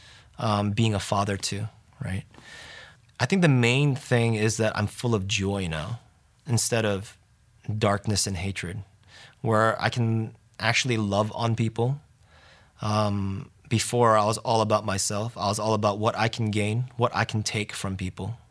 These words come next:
right? Um, what that person can do for me. But now it's more of, what can I give to people?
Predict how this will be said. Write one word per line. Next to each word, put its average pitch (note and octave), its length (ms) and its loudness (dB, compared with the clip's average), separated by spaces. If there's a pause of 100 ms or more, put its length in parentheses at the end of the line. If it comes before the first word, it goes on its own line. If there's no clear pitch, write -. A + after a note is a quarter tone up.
(300)
right? - 220 -8 (760)
Um, G#2+ 220 2
what A#2+ 160 2
that A2 160 0
person A2 260 2
can G2+ 140 2
do G2+ 120 -2
for G2 160 -6
me. G2+ 320 -2
But A2 240 -2
now A#2 360 4
it's G#2+ 160 -2
more A2 280 2
of, G2 300 -2 (300)
what A#2+ 240 -2
can B2 100 2
I A2+ 80 2
give G#2 240 -2
to G#2 80 -4
people? G2+ 460 -6